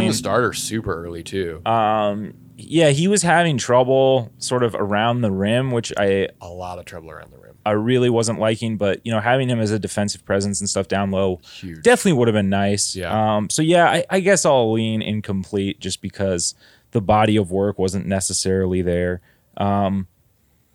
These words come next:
Speaker 1: man, and, and also, I, yeah, I have to go incomplete. I can't give him a D because this is also,
Speaker 2: It's not
Speaker 1: like,
Speaker 2: his fault, yeah.
Speaker 1: I, I thought in the offseason, like, I,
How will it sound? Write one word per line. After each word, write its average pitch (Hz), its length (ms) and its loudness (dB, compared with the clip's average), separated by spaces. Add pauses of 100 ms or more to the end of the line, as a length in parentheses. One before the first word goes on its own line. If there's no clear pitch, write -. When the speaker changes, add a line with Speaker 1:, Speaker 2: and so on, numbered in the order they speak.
(300)
Speaker 1:
man, 156 320 4
and, 147 240 -2
and 170 120 4
also, 190 460 6
I, 113 180 4
yeah, 139 280 4
I - 100 -6
have 196 200 2
to 165 80 -6
go 135 140 0
incomplete. 104 420 -2
I 127 80 2
can't 135 260 -4
give 101 140 0
him 95 140 -4
a - 20 -6
D 92 240 -8
because 98 260 -6
this 151 200 -2
is 123 100 0
also, 117 240 4
Speaker 2:
It's 208 60 6
not 131 60 4
Speaker 1:
like, 120 80 4
Speaker 2:
his 151 140 0
fault, - 360 -2
yeah. 156 420 0
Speaker 1:
I, 202 80 4
I 220 40 6
thought 240 200 6
in 165 80 6
the 135 80 6
offseason, 120 720 4
like, 110 220 0 (100)
I, - 80 -2